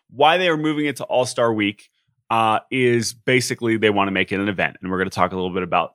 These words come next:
more of that later, uh, during my ugla. Um, but it was cool. Uh,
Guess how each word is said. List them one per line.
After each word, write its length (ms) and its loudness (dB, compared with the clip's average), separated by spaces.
more 160 -6
of 60 -4
that 180 -2
later, 420 4
uh, 160 0
during 280 -8
my 120 -4
ugla. 360 0
Um, 560 0
but 400 0
it 120 -6
was 180 -6
cool. 440 -4
Uh, 400 0